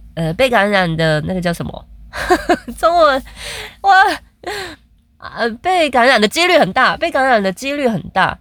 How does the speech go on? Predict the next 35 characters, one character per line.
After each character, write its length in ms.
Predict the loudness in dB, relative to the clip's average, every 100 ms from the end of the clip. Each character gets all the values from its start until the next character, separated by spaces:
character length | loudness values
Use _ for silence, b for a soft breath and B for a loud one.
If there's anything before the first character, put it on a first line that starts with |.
| _
所 380 | -6 -2 0
以 200 | 0 -2
呢， 120 | -4 -2
他 180 | 0
也 80 | 0
跟 120 | 0
我 100 | -2
在 180 | -2 -4
家 240 | -4 -2 -2
里 120 | -6
七 280 | -8 -8 -8
天。 240 | -10 -14 B B B
那 260 | 0 0 -2 _
杠 340 | 2 2 0 -2
呢， 260 | -2 -2 0
杠 180 | -2
先 340 | 0 -2 -2 -4
生 80 | -4
就 100 | -4
是 100 | -2
我 160 | 0
老 160 | 0 -2
公， 140 | -4
他 180 | -4 -4
是 140 | -6
在 260 | -2 0 0 -4
第 120 | -6
五 140 | -6 -4
天 180 | -4 -4
的 140 | -4
时 220 | -8 -6
候， 180 | -6 -6 B B B B
我 100 | -6
就 160 | -2 -2
说， 680 | -2 0 2 0 0 0